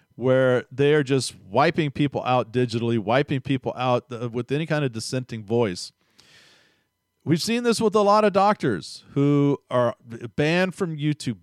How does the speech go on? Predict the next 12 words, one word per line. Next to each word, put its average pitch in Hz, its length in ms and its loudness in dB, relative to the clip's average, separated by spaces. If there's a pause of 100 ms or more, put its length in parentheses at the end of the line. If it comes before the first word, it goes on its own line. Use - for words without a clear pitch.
banned 180 400 0
from 156 160 -14
Facebook, 131 500 -4 (160)
banned 165 380 -2
from 151 160 -12
Twitter, 127 480 0 (1200)
highly 226 400 4
respected, 170 760 0 (1700)
h-, 147 160 -8
have 139 220 0
b-, - 80 -4 (360)
published 208 720 2